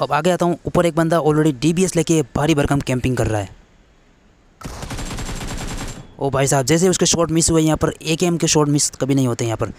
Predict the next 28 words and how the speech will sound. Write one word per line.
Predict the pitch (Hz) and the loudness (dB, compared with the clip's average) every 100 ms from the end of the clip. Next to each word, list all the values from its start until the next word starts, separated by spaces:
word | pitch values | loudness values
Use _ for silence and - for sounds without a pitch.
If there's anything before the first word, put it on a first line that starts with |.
| - _ 143 | -20 _ -2
ऑटो | 160 160 | 0 2
गन | 165 151 - 120 | 0 -2 -6 -6
versus | 117 127 - | -4 -2 -2
डीबीएस, | 131 131 - | 0 0 0
यहाँ | 120 | -2
पर | 120 120 | -2 -2
देख | 120 | -2
सकते | 117 117 | -2 -4
हैं | 113 | -2
आप। | 113 | -4
यहाँ | 110 | -6
पर | 101 - - - - | -10 -16 -20 -20 -8
अब | 123 131 | -6 -4
यहाँ | 135 | -2
पर | 147 | 0
मैं | 139 | 0
wait | 151 165 | 0 2
करता | 156 156 | 2 2
हूँ, | |
इसका | 147 147 | 0 2
कोई | 139 | 0
teammate | 135 139 131 | 0 0 0
वगैरह | 131 127 | 0 0
कोई | 131 | 0
आवे | 117 120 | 0 0
तो | 123 | -2
यहाँ | 120 | -4
पर | 117 | -6